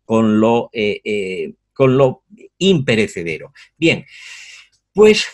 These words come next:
en este, aquí es donde me gusta encuadrar nuestros debates, esos debates entre ius positivistas y ius moralistas. ¿Por qué?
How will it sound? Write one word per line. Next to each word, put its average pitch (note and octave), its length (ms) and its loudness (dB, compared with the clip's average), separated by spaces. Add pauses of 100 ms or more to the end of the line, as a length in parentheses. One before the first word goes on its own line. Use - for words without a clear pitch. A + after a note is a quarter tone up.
(880)
en D#3 180 -2
este, F3+ 540 -2
aquí F#3 340 -4
es D3 120 -2
donde A2+ 480 -2 (120)
me G#2+ 360 -8
gusta D3+ 400 -4
encuadrar C#3 760 -4 (260)
nuestros D3+ 840 -2
debates, A#2+ 720 -6 (240)
esos C#3+ 260 -10
debates C3 460 -6
entre A#2+ 380 -4 (300)
ius C3+ 220 -2
positivistas A2+ 1080 -6 (340)
y C3 280 0 (500)
ius B2+ 420 0
moralistas. A2 960 -4 (400)
¿Por C#3+ 380 2
qué? D#3+ 400 -2